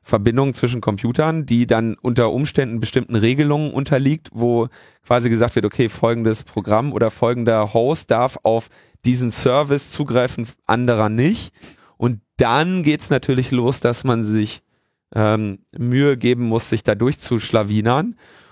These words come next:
Und dann kann es einem das Netz schwerer oder einfacher machen, sich da drüber,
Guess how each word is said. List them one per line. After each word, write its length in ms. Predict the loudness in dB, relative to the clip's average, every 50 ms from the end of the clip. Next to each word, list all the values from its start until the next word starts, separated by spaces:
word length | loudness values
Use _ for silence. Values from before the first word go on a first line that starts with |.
| _ _
Und 200 | -2 -2 -2 0 0
dann 300 | 0 0 2 0 -2 -4
kann 340 | -4 -2 0 0 2 2 0
es 200 | 0 0 -2 -2
einem 260 | -2 0 0 2 0
das 200 | 0 0 0 -2
Netz 400 | 0 0 0 0 -2 -8 -14 _ _ _ _ _ _ _ _ _
schwerer 720 | -10 -10 -6 0 0 2 2 2 2 2 2 2 0 0
oder 260 | 0 0 0 0 2
einfacher 540 | 2 2 0 0 0 0 -2 -2 0 0 0
machen, 320 | 0 0 -2 -2 -2 -4 -2
sich 160 | -2 -4 0
da 180 | 0 0 0
drüber, 480 | 0 0 0 0 2 2 2 2 0 -2